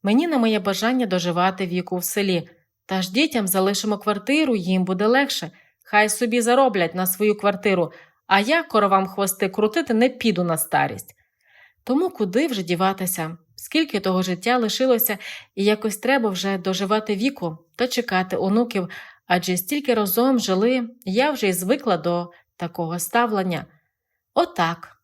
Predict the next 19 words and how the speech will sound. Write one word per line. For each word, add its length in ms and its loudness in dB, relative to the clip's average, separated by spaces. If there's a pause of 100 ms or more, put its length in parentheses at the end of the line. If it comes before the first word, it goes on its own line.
треба 240 4
було 260 2
прожити 500 0
життя, 560 0
аби 200 0
зрозуміти, 680 0 (460)
яка 280 2
поруч 380 2
з 100 -6
тобою 380 2
людина, 640 2 (240)
а 220 0
наш 300 0
Шарік 580 0
відчував 540 -2
це 220 -10
з 120 -8
самого 420 -2
початку. 920 -6